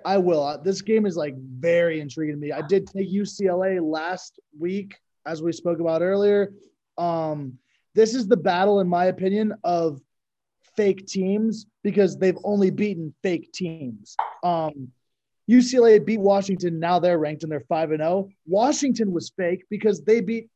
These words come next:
eleven Michigan State. I, I mean, I just think it's all fake. And so what I'm gonna do here is think, okay, who's more hot right now?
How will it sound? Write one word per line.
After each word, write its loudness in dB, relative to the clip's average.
eleven 2
Michigan -2
State. -12
I, 2
I -4
mean, -2
I 2
just -4
think 2
it's -6
all 0
fake. 0
And -2
so 0
what 2
I'm 0
gonna 4
do 2
here -4
is -12
think, -10
okay, -10
who's 2
more 0
hot -10
right -6
now? -4